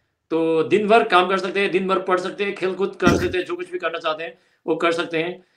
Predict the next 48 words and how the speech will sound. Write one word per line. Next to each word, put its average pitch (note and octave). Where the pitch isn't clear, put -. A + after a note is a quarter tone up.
आ, E3
तीसरी G#3
चीज G#3+
तो A3
क्या A3
होता F#3
है G3
कि A3
आपको F#3+
एक -
स्पष्टता C4+
आ F3
जाएगी, C#3+
जैसे G3
कि A3+
मैं G#3+
ये A#3
करूंगा, G#3+
वो G#3
करूंगा, G3+
एक F3+
तरह A#3+
का A#3
conflict G#3
होता F3+
है C4+
ना, B3+
जैसे F3+
कि G3
society F#3+
आपको F3+
बोल E3+
रहा E3+
है E3
कि F3+
ये G#3
ठीक D3+
है, D#3
वो G3
ठीक D#3+
है। D#3+
जैसे F3
कि G#3
बहुत A3+
सा G3
समय F3+
पहले F#3
लोग F3+